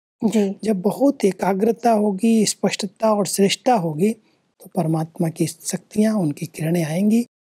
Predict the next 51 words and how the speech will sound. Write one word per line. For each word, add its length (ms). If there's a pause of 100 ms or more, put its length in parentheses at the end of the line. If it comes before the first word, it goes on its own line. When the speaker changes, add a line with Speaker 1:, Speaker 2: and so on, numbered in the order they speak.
(140)
Speaker 2:
और 80
उस 140
किरणों 540
को 220
हम 200
दूसरे 320
तक, 180 (200)
दूर 340
दूर 220
तक 160
पहुँचा 440
सकते 360
हैं। 180 (400)
Speaker 1:
बिल्कुल। 320
Speaker 2:
किसी 280
भी 100
कोने 300
में 140
बैठी 300
हुई 120
आत्मा 460
अगर 180
भगवान 560
को 160
याद 320
कर 120
रही 200
है, 260 (460)
तो 80
भगवान 380
कहता 300
है, 80
"मैसेंजर 580
उसको 260
मैसेज 360
दे 180
सकता 360
है।" 160 (340)
Speaker 1:
हम्म। 540 (340)
Speaker 2:
परमात्मा 500
डायरेक्ट 540
उसको 320
मदद 200
नहीं 220
करता, 360
अपने 240
बच्चों 360
के 120
द्वारा 220
ही 100
कराएगा। 500